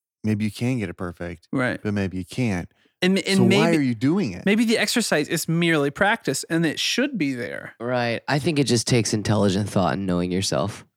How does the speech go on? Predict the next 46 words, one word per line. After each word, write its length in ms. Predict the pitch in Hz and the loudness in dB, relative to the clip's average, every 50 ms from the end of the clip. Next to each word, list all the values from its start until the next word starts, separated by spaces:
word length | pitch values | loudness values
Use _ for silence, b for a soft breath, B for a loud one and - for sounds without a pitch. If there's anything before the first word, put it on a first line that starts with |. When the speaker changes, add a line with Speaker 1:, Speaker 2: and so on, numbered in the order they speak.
| _ _ _ _ _ _ _ _ | _ _ _ _ _ _ _ _
Speaker 3:
I 60 | 107 113 | 0 2
don't, 120 | 110 - - | 2 0 0
I 120 | - 113 | -2 -2
don't 160 | 113 110 80 104 | -2 -2 -2 -4
think 160 | - 101 90 | -4 -2 -2
it's, 120 | - 82 82 | 0 0 0
Speaker 1:
Yeah. 20 | |
Speaker 3:
like, 160 | 95 104 - | 0 0 0
that 120 | - - - | 0 0 2
Speaker 2:
So 100 | 175 165 | 2 2
it 60 | - | 4
comes 160 | 170 156 147 | 4 2 2
back 140 | 113 156 147 160 | 4 2 2 2
to 40 | |
Speaker 3:
mystical. 60 | 170 143 - 143 135 | 0 0 0 0 0
Speaker 2:
self-awareness. 540 | 131 - 139 143 143 135 131 127 - - - | 0 0 0 2 2 2 0 -2 -4 -6 -2
Speaker 3:
Yeah, 260 | - 113 123 120 113 | 0 2 2 2 4
I 100 | 123 131 123 | 2 2 2
just 180 | 127 123 - | 0 0 0
think 160 | - 147 123 | 0 0 0
it 60 | 117 113 | 0 0
comes 160 | - 117 110 | 0 -2 -2
back 220 | - 113 104 104 - | 0 -2 -2 -2 -4
to 40 | 101 | -4
self-awareness. 880 | - 117 104 104 98 92 98 98 95 92 95 92 92 - - - - - _ _ - | -2 -2 -2 -2 -2 -2 0 0 0 0 -2 -2 -2 -2 -4 -4 -6 -10 _ _ -8
Like, 340 | - 71 92 107 104 87 - | -4 -2 0 0 0 -2 -2
'cause, 260 | - 131 120 104 - - - | -2 -2 0 0 -2 -2 -2
like, 240 | 76 98 104 107 - | 0 0 0 2 2
there 220 | - 113 113 110 | 2 4 4 4
are 60 | 107 | 2
times 440 | 101 - - 107 95 101 104 101 104 | 2 0 0 0 0 0 -2 -4 -4
that 260 | - 98 92 85 - B B B B B B B B - | -2 -2 -2 -2 -4 B B B B B B B B -2
I'll 200 | - 110 110 107 | 0 2 2 2
write 180 | 107 107 104 101 | 2 2 0 -2
a 40 | 98 | -2
song 400 | - 107 101 101 101 101 95 - | -2 -2 -2 -2 -2 -4 -4 -4
and 100 | - 95 | -4 -4
I'll 100 | 98 95 | -4 -4
play 240 | - - 107 95 95 | -2 -2 0 0 0
it 100 | - - | -2 -2
for 340 | - 98 95 92 90 90 b b b b b b b b b _ - | 0 0 2 2 0 -2 b b b b b b b b b _ -2
three 160 | - 120 113 | 0 0 0
or 40 | 101 | 0
four 220 | - - 107 107 | 0 0 0 0
different 280 | 101 98 98 95 - - | 0 0 -2 -6 -6 -2
people 520 | - 107 104 - - 95 92 92 90 92 | -2 -2 0 0 2 2 2 2 0 -2